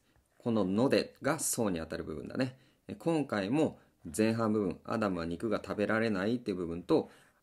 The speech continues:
後半、アダムはいつも野菜を食べますって、この二つをsoでつなげてあげれば良さそうです。じゃあこれも英語作っていきましょう。まずは肉が食べられないってとこからね。Adam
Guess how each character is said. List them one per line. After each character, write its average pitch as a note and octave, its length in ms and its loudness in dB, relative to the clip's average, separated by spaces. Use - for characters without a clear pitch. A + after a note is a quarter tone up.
後 G#2 160 2
半、 F#2 300 -2
ア G#2 120 -2
ダ F#2+ 120 2
ム E2 120 -4
は F#2 80 -4
い B2+ 80 -2
つ - 100 -6
も B2 100 0
野 G#2 120 0
菜 A#2+ 160 -2
を A#2+ 40 2
食 B2 160 -6
べ B2 100 -2
ま C3 180 -2
す - 60 -6
っ - 40 -20
て、 - 140 -12
こ A#2+ 140 -6
の B2+ 120 0
二 C#3 240 -6
つ - 140 -4
を D#3+ 320 2
so A2 300 2
で D2 140 -4
つ - 140 -6
な A2 140 0
げ C#3 100 2
て E3+ 140 -2
あ E3 80 -2
げ F#3 80 -4
れ G3+ 100 -2
ば - 200 -2
良 - 140 -4
さ G3+ 120 -8
そ - 140 -6
う - 40 -4
で - 100 -6
す。 - 200 -6
じ A2+ 100 -2
ゃ D3+ 60 2
あ - 60 -2
こ - 180 -4
れ F2 140 -4
も - 380 0
英 E2 180 -6
語 F2 160 -6
作 - 180 -8
っ - 40 -6
て - 180 -8
い D#2 60 -8
き - 120 -16
ま - 140 -12
し - 160 -6
ょ - 300 -2
う。 - 40 -20
ま D3 120 0
ず B2+ 120 -2
は B2 240 0
肉 F#2 240 -4
が F2+ 160 -2
食 F2 140 -6
べ G2 60 -2
ら A2 100 -2
れ A2 100 -2
な E2+ 120 -4
い F2 60 -6
っ - 20 -18
て - 100 -16
と - 100 -14
こ - 120 -14
か - 120 -18
ら - 60 -16
ね。 A#2+ 220 -6
Adam F#2+ 500 0